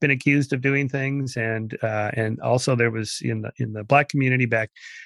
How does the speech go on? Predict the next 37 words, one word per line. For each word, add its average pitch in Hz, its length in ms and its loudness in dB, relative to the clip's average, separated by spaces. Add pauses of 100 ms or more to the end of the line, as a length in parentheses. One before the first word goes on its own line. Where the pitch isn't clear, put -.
(140)
in 107 140 -2
the 101 160 -4
sort - 240 -8
of - 40 -6
nineties 143 920 2
when 110 360 -2
Louis 117 360 0
Farrakhan, 143 680 2 (540)
uh, 107 480 2
you 113 140 -4
can 107 100 -12
see 123 180 2
the, 110 160 0 (140)
<laughs> 151 80 4
our, 123 180 2 (160)
our 110 120 -2
cover 123 400 2 (180)
painting 127 400 0
by 107 160 -2
Pat 127 380 2
of 107 140 -8
Louis 113 260 -6
Farrakhan 123 480 -2
there, 107 180 -2 (500)
uh, 107 500 4
you 123 120 0
know, 113 80 0
accusing 135 480 4
the 123 80 2
Jews 123 320 2
of 120 100 -2
doing 120 280 0
this 120 260 -2
and 113 100 -6
doing 113 240 -4
that. 113 300 2 (140)
Uh, 120 260 2